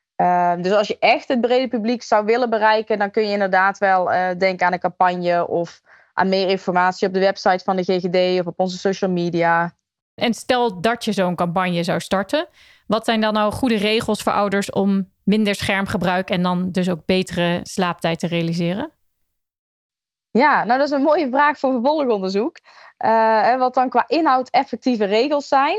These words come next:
Speaker 1: daar hebben wij zelf niet naar gekeken. Maar we gebruiken in de spreekkamer al wel bijvoorbeeld, eh, twintig twintig twee regel. Dit betekent dat een kind na twintig minuten schermgebruik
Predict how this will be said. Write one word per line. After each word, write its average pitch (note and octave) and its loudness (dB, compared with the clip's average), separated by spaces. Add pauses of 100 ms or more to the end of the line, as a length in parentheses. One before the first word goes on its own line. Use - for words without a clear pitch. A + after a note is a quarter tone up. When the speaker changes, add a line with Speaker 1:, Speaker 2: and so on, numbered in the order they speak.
Speaker 1:
daar C4 0
hebben B3 -2
wij A#3+ 0
zelf A#3+ 0
niet A#3+ -4
naar B3 2
gekeken. C4+ 0 (400)
Maar A3+ 4
we B3+ 2
gebruiken A#3 0
in A#3 -2
de G#3 -4
spreekkamer A#3+ 0
al G#3 2
wel A#3+ 2
bijvoorbeeld, A#3 -2
eh, A3 2
twintig A3 -2
twintig G#3 -2 (340)
twee A#3+ 2
regel. C#4 0 (200)
Dit G3+ 0
betekent A#3 0
dat G#3 0
een G3+ -2
kind A3+ -2
na G3 2
twintig C4 0
minuten A3 -2
schermgebruik D4 0